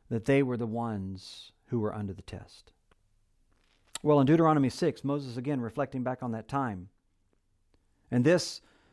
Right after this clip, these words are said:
time, uh, reflecting on this testing, he reminds them of this,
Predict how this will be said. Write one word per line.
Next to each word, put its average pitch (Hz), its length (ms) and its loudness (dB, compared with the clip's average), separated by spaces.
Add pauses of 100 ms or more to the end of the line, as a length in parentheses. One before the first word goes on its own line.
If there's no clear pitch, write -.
(140)
time, 127 420 0 (440)
uh, 117 280 -4 (180)
reflecting 143 640 -2
on 139 260 -2
this - 360 -6 (340)
testing, 117 720 -4
he 127 400 -4 (920)
reminds 151 760 4
them 101 380 -6
of 107 180 -10
this, - 680 -8